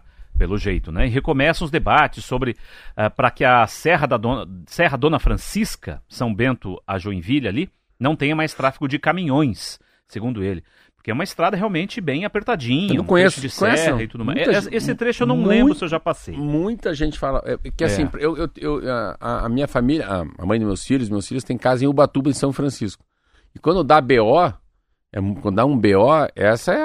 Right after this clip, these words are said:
Speaker 2: a, é a saída, essa serra, aí é a saída de muita gente, né? Serra Dona Francisca, é isso, né?
Speaker 1: Uhum.
Speaker 2: Então, conforme o trecho tá fechado, se escapa por aí.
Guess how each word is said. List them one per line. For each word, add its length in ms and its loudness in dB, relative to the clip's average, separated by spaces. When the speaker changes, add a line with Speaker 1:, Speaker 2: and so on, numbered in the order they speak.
Speaker 2:
a, 60 -2
é 80 0
a 80 2
saída, 440 0
essa 220 -4
serra, 360 0
aí 120 0
é 40 0
a 60 -4
saída 260 -4
de 60 -2
muita 300 -2
gente, 320 -2
né? 160 -8
Serra 300 0
Dona 240 2
Francisca, 520 -4
é 40 0
isso, 240 -6
né? 120 -8
Speaker 1:
Uhum. 360 -2
Speaker 2:
Então, 260 -2
conforme 380 4
o 40 2
trecho 320 2
tá 140 -2
fechado, 460 -4
se 80 -8
escapa 280 -4
por 220 -6
aí. 160 -2